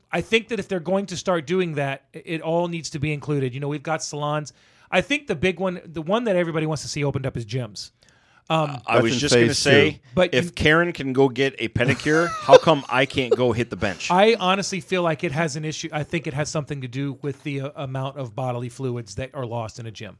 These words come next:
Speaker 1: with the sweat and stuff like
Speaker 2: Wipe
Speaker 1: that.
Speaker 2: down your equipment.
Speaker 3: And
Speaker 2: It
Speaker 3: everybody
Speaker 2: happens in
Speaker 1: Okay,
Speaker 2: every gym
Speaker 1: yeah,
Speaker 2: anyway.
Speaker 1: but you're gonna wipe down your equipment, but is Carl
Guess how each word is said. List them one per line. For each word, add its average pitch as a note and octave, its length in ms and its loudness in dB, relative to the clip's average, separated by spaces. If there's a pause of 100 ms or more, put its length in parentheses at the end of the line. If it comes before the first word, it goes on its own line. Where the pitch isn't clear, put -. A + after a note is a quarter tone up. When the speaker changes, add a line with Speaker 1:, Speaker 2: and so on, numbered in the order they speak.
(460)
Speaker 1:
with D3 160 -2
the - 80 -8
sweat D3 420 0
and C#3 100 -10
stuff - 280 -8
like C3+ 80 -4
Speaker 2:
Wipe A2+ 140 -2
Speaker 1:
that. - 40 -4
Speaker 2:
down C3+ 160 2
your D#3 80 0
equipment. E3 460 -4
Speaker 3:
And A2 120 -4
Speaker 2:
It G3 60 4
Speaker 3:
everybody G3+ 240 4
Speaker 2:
happens F#3+ 300 6
in G3 80 4
Speaker 1:
Okay, - 20 8
Speaker 2:
every G3+ 160 4
gym G3+ 260 4
Speaker 1:
yeah, F#3+ 120 -6
Speaker 2:
anyway. F3 500 4
Speaker 1:
but F3 200 4
you're G3 260 2
gonna G#3 160 2
wipe F3 240 4
down E3+ 180 -2
your D3+ 140 0
equipment, E3 400 -2
but D3 100 -2
is C#3 80 -4
Carl E3+ 480 2